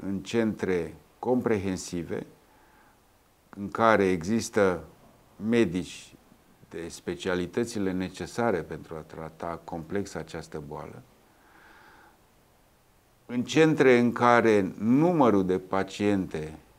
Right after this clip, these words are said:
care sunt tratate e mare, deci experiența acumulată e mare, față de locurile în care, din când în când, se face o operație pentru cancer mamar. Și e firesc că rezultatele la distanță sunt altele.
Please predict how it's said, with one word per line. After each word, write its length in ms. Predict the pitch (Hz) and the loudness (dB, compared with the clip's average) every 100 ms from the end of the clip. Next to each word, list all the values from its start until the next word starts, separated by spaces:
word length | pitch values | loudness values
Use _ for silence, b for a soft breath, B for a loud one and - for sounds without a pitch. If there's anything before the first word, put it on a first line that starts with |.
| - | -16
care 240 | 90 90 | -10 -8
sunt 220 | 87 95 | -6 -8
tratate 520 | 82 87 85 92 87 85 | -6 -6 -6 -8 -8 -10
e 120 | 82 80 | -8 -8
mare, 360 | 80 80 104 - | -6 -8 -10 -12
deci 200 | 82 78 | -12 -8
experiența 720 | 90 - 101 87 104 107 95 | -10 -6 -6 -2 -2 -2 -4
acumulată 640 | 80 - 85 82 87 80 | -6 -8 -8 -6 -8 -8
e 120 | 80 78 | -10 -10
mare, 300 | 76 78 101 139 B B B B B B | -10 -10 -12 -16 B B B B B B
față 340 | - 135 135 | -4 -2 0
de 140 | 120 110 | 4 6
locurile 560 | 120 135 139 131 120 | 6 4 2 2 2
în 100 | 110 | 2
care, 440 | 98 110 113 113 107 - - | 0 2 4 4 0 -6 -12
din 160 | 92 | -10
când 240 | 92 110 101 | -6 -4 -2
în 140 | 85 | -4
când, 240 | - 104 101 | -6 -6 -6
se 100 | 87 | -8
face 360 | 95 92 - | -6 -8 -6
o 60 | 87 | -6
operație 520 | 85 80 85 90 - | -6 -6 -6 -6 -10
pentru 340 | 80 80 76 | -12 -12 -14
cancer 400 | 80 - 78 - 78 | -14 -14 -12 -14 -14
mamar. 380 | 147 143 135 - _ _ _ | -12 -14 -16 -20 _ _ _
Și 220 | - - | -20 -10
e 80 | 98 | -8
firesc 520 | 92 101 104 123 - | -6 -2 0 0 -4
că 120 | - | -6
rezultatele 800 | 95 92 78 85 113 110 107 87 | -4 -4 -6 -6 -4 -4 -4 -6
la 200 | 80 80 | -6 -6
distanță 640 | 76 78 - 101 104 101 | -8 -12 -8 -6 -6 -8
sunt 520 | 85 - - 90 85 - | -10 -12 -12 -10 -10 -10
altele. 480 | 85 78 - 69 | -8 -8 -12 -20